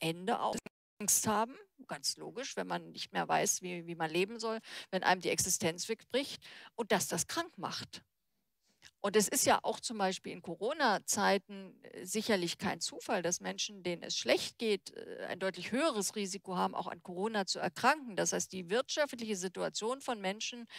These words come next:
die soziale Situation ist gleichzeitig etwas, was entweder eine Stabilität gibt oder krank machen kann.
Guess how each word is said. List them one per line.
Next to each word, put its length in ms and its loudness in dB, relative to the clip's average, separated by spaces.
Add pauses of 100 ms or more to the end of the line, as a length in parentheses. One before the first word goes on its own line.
(200)
die 60 -6
soziale 580 6
Situation 800 -2 (460)
ist 340 0
gleichzeitig 800 4
etwas, 560 2
was 360 2 (360)
entweder 380 2
eine 160 0
Stabilität 760 2
gibt 200 0
oder 180 0
krank 260 0
machen 260 -2
kann. 300 -6